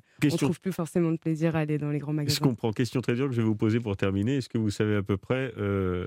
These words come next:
Speaker 1: de combien ça fait baisser les dépenses, euh, de consommation habituelle par mois, euh, de faire que de l'occasion ? On a une idée ou pas ? Vous allez
Speaker 2: Alors
Speaker 1: me dire, ça dépend comment on dépense.
Speaker 2: Oui, oui, et
Speaker 1: Est-ce
Speaker 2: puis
Speaker 1: qu'on
Speaker 2: j'ai pas
Speaker 1: achète ?
Speaker 2: forcément de chiffres, mais par contre, on avait eu des super témoignages de participants au défi, euh, qui disaient que grâce, euh, à leur,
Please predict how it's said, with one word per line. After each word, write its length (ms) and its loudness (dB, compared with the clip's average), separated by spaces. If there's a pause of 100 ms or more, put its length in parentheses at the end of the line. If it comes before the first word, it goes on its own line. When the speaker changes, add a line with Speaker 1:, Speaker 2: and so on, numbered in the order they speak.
Speaker 1:
de 120 0
combien 440 0
ça 160 -2
fait 260 0
baisser 520 0
les 120 2
dépenses, 540 -2
euh, 360 0 (400)
de 60 2
consommation 680 0
habituelle 460 0
par 200 -2
mois, 320 0
euh, 440 -2
de 140 0
faire 180 -2
que 80 -2
de 80 0
l'occasion ? 500 0 (100)
On 100 4
a 40 4
une 140 2
idée 180 2
ou 80 0
pas ? 220 -2 (100)
Vous 80 4
allez 80 6
Speaker 2:
Alors 100 4
Speaker 1:
me 60 2
dire, 140 0
ça 120 0
dépend 280 0
comment 220 0
on 40 4
dépense. 440 0 (240)
Speaker 2:
Oui, 180 6
oui, 120 4
et 80 6
Speaker 1:
Est-ce 100 2
Speaker 2:
puis 80 4
Speaker 1:
qu'on 60 6
Speaker 2:
j'ai 80 6
pas 80 4
Speaker 1:
achète ? 80 6
Speaker 2:
forcément 360 2
de 60 2
chiffres, 260 -2
mais 160 6
par 200 0
contre, 220 0
on 60 4
avait 240 2
eu 20 2
des 140 0
super 340 -4
témoignages 500 4
de 80 2
participants 560 -2
au 60 4
défi, 440 2
euh, 140 4
qui 160 -4
disaient 240 2
que 260 2
grâce, 400 0
euh, 240 4
à 120 2
leur, 140 2